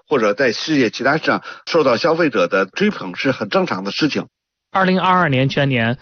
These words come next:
Speaker 2: 我国汽车出口量有望突破三百万辆，超过德国，排名世界第二。崔东树预计，接下来中国将成为世界第一大汽车出口国。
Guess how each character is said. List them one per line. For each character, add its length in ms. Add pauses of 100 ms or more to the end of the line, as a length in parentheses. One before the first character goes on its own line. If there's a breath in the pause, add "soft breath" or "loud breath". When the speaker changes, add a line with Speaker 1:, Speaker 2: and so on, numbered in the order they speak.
(180 soft breath)
Speaker 2:
我 100
国 160
汽 160
车 180
出 140
口 160
量 240
有 140
望 200
突 140
破 220
三 200
百 120
万 180
辆， 200 (140)
超 180
过 140
德 220
国， 320 (140)
排 180
名 160
世 160
界 140
第 160
二。 180 (420 soft breath)
崔 140
东 140
树 160
预 140
计， 260 (260 loud breath)
接 140
下 180
来 160
中 180
国 220
将 260
成 200
为 120
世 200
界 180
第 220
一 40
大 200
汽 180
车 220
出 120
口 200
国。 280